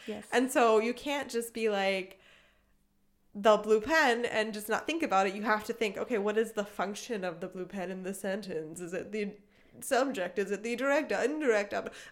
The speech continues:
Speaker 2: And, and that is really hard.
Speaker 1: I know.
Speaker 2: And exhausting.
Speaker 1: I know. Yeah.
Speaker 2: <laughs>
Speaker 1: It's like,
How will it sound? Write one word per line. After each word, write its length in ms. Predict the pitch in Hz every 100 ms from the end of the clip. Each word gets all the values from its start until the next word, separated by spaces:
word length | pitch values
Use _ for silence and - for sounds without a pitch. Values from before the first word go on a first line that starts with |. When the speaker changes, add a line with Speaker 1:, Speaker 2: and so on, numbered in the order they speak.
| -
Speaker 2:
And, 140 | 269 -
and 120 | 254
that 360 | 247 254 - - _ _ _ _ _
is 380 | - 233 202 - - _ _ _ _ _ _ _ _ -
really 240 | 208 185
hard. 280 | 160 160 160 160 _ _ _
Speaker 1:
I 100 | 233
know. 320 | 214 202 190 196 -
Speaker 2:
And 120 | 214
exhausting. 580 | 208 180 156 - 175 165
Speaker 1:
I 60 | 208
know. 320 | 202 190 190 220 - _ _ - - - -
Yeah. 420 | 247 226 208 202 220 - -
Speaker 2:
<laughs> 20 | 294
Speaker 1:
It's 340 | - 277 262
like, 200 | 285 285